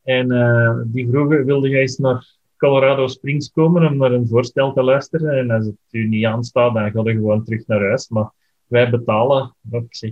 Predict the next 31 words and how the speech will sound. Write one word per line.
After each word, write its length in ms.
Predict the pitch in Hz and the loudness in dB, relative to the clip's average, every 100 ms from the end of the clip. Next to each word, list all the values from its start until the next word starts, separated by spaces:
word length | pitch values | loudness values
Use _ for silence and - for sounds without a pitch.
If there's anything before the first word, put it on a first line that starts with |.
| - | -8
"Oké, 400 | 123 117 117 143 | -10 -4 -2 0
dat 120 | 147 | -2
is 120 | - | -4
goed." 320 | - 143 170 170 _ - - - _ _ | -2 0 0 -2 _ -20 -20 -20 _ _
Het 160 | 123 | -10
slechtste 480 | - 151 151 - 170 | -4 -4 -4 -2 0
dat 200 | 160 151 | 2 2
er 100 | 156 | 0
kan 220 | - 143 | 0 0
gebeuren 460 | 135 120 123 156 170 | 0 0 4 4 6
is 120 | 165 | 4
een 140 | 139 123 | 2 0
gratis 440 | 123 135 143 117 | 0 0 -4 -8
tripje 360 | - 147 - 165 | -6 -6 -2 0
naar 200 | 139 120 | 0 0
Colorado 520 | 127 127 123 120 123 | 0 2 4 2 2
Springs. 560 | 120 - 131 160 165 | -2 -4 0 0 0
Dus, 300 | - 117 123 | -6 -2 -2
eh, 360 | 110 113 113 113 | 0 0 2 0
ik 200 | 110 117 | -2 -4
ben 180 | 120 123 | 0 0
op 120 | 117 | 0
het 120 | - | -4
vliegtuig 460 | - 139 131 139 131 | -2 -2 0 -2 0
gesprongen. 680 | 156 - 135 147 156 156 - _ _ _ _ _ _ _ _ _ | -4 -2 0 2 2 0 -2 _ _ _ _ _ _ _ _ _
En, 340 | 127 123 123 | 0 2 4
eh, 320 | 120 113 110 | 4 4 2
ja, 240 | 113 104 113 | 2 0 2
we 60 | |
hebben 180 | 120 117 | 2 2
daar, 280 | 110 110 110 | 2 2 0